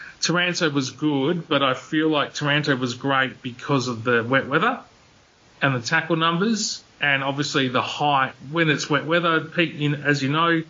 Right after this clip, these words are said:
there's more stoppages and more opportunities for midfielders to score. So Titchell,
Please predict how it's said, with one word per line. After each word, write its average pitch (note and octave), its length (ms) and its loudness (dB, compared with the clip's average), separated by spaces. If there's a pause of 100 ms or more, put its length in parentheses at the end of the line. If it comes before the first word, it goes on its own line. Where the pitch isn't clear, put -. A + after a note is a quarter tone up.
(420)
there's C3+ 160 0
more C#3+ 220 2
stoppages C#3+ 680 0
and C3 80 2
more C3 280 2
opportunities B2 600 0
for C3 100 0
midfielders A#2 640 0
to A2+ 60 -2
score. G#2 520 -2
So B2 480 0 (640)
Titchell, D#3 720 0